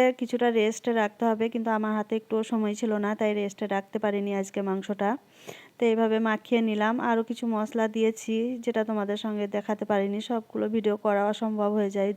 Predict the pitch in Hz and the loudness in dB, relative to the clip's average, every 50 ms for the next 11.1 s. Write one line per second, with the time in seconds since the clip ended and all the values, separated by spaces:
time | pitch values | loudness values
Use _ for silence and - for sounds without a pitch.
0 | 214 202 202 196 196 202 202 202 214 220 226 214 - 196 196 214 202 196 196 196 | -4 -4 -4 -2 -2 -2 0 -2 -2 -2 -4 -4 -4 -4 -4 -4 -4 -2 -2 0
1 | 202 196 196 202 196 196 196 196 208 247 - - - - - - - - - - | 0 0 0 0 0 2 2 2 0 0 -2 -8 -16 -20 -20 -20 -18 -18 -20 -20
2 | - - - - - 262 254 254 247 247 240 269 247 262 262 262 254 233 262 240 | -20 -20 -4 2 4 6 6 6 4 4 4 2 2 2 0 0 -2 -2 0 2
3 | - 254 254 254 254 254 254 254 254 254 254 247 247 233 - 254 233 226 233 233 | 6 6 8 8 8 8 6 4 4 4 4 2 2 2 4 4 4 6 4 2
4 | 233 - 240 226 233 233 220 240 240 240 240 233 226 - 240 220 220 233 226 226 | 2 2 2 4 4 2 4 6 6 6 6 4 2 2 -2 0 2 2 2 2
5 | 220 - 240 226 220 226 226 226 220 226 226 - - 240 247 302 330 - - - | 2 0 2 2 2 2 2 2 2 0 0 0 2 4 4 4 4 0 -4 -18
6 | - - _ - - 233 254 226 226 214 233 226 - 247 226 220 220 214 - 220 | -20 -20 _ -6 0 2 2 2 2 2 0 2 2 2 2 2 2 0 2 2
7 | 220 226 233 247 233 - - 226 233 233 240 233 226 226 233 247 233 - 233 - | 2 2 2 0 -2 -6 -8 -2 0 4 6 6 6 6 4 2 -2 -4 -6 -6
8 | - - 233 233 262 302 - - - - - - - - - _ - 247 247 254 | -2 0 2 4 2 2 0 -6 -16 -20 -20 -20 -20 -20 -8 _ 0 0 2 2
9 | 247 254 254 247 254 247 233 226 233 226 226 233 226 208 220 226 220 220 214 208 | 2 2 2 2 2 2 2 4 2 0 0 0 -2 0 2 2 2 2 2 0
10 | 214 - 233 269 330 320 - 254 233 226 214 208 202 208 226 226 214 - - 226 | 0 0 0 0 0 0 -2 0 0 0 0 0 0 0 0 0 0 0 0 2
11 | 226 220 | 2 2